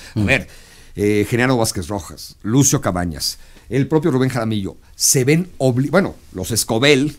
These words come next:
Speaker 1: y los Gaitán de, de Chihuahua terminan yéndose a la guerrilla como acto de autodefensa ante las agresiones del Estado mexicano,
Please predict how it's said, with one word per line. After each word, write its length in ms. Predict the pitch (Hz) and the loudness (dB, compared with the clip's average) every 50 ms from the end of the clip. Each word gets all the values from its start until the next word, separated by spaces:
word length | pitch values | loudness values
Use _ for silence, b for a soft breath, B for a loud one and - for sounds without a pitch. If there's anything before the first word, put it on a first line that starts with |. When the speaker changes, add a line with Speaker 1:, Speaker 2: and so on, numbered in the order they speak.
| - - | -12 -8
Speaker 1:
y 120 | - 113 110 | -6 -4 -2
los 180 | 110 107 95 | -2 -2 -4
Gaitán 600 | 90 104 104 95 - - 170 156 131 117 135 139 - - - - - - - - - - | -4 -6 -6 -4 0 2 2 2 2 0 -4 -8 -12 -16 -20 -20 -20 -20 -20 -20 -20 -16
de, 100 | - 90 | -12 -10
de 220 | 92 90 92 90 - | -6 -6 -6 -6 -6
Chihuahua 500 | - - 117 110 156 160 127 123 147 180 b b b b b b b | -6 -6 -4 0 0 0 0 0 -4 -6 b b b b b b b
terminan 480 | 156 139 139 147 208 240 254 247 208 | 2 4 4 4 4 4 4 2 2
yéndose 400 | 151 185 220 240 240 240 - - | 4 4 2 2 2 0 -2 -2
a 40 | 202 | -4
la 60 | 185 160 | -2 -2
guerrilla 420 | 165 160 180 196 175 214 208 - | -2 -2 -2 -2 -2 -4 -6 -6
como 280 | - 143 135 139 147 - | -4 -2 -2 -2 -2 -4
acto 340 | - 196 202 - - 208 202 | -6 -8 -8 -6 -6 -4 -2
de 80 | 180 180 | 0 0
autodefensa 1040 | 147 143 135 - 147 135 120 117 113 - - 190 208 208 - - - - 101 - - b b b | 0 -2 -2 -2 -4 -4 -2 -4 -4 -2 0 0 2 2 0 0 0 -2 -4 -8 -12 b b b
ante 240 | b 117 113 113 127 | b -6 -4 -4 -4
las 180 | 123 117 - - | -4 -2 -2 -4
agresiones 600 | 123 113 113 117 113 - - 147 165 190 196 185 156 | -4 -4 -4 -2 -2 -2 0 2 2 2 2 0 0
del 120 | 156 139 | -2 -2
Estado 280 | 123 - - 156 165 165 | -2 -2 -2 -2 -2 0
mexicano, 540 | 156 139 - 139 135 - 160 170 170 190 | -2 -2 -2 -4 -4 -2 0 0 0 -2